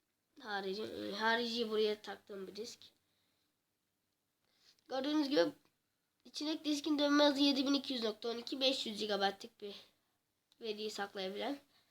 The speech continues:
Ve başka özelliği ne var? Başka da bir özelliği yok. Seagate olması bir de.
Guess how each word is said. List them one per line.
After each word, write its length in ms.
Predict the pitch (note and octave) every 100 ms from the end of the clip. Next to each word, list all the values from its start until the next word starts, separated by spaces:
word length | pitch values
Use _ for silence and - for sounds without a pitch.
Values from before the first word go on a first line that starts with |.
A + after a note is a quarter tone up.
| _ _ _ _ _ -
Ve 320 | C4+ C4 C#4 _ _ -
başka 260 | B3 B3+
özelliği 360 | A3 G3 G3 F#3+
ne 100 | F#3+
var? 180 | G#3 B3+ - - - _ _ _ _ -
Başka 260 | C#4+ -
da 40 | A3+
bir 60 |
özelliği 360 | G#3+ A3+ B3+ B3
yok. 140 | G#3+
Seagate 540 | - D4 B3+ A3 F#3+ F#3+
olması 360 | F3+ F#3 - - _ _
bir 100 | G3+
de. 140 | -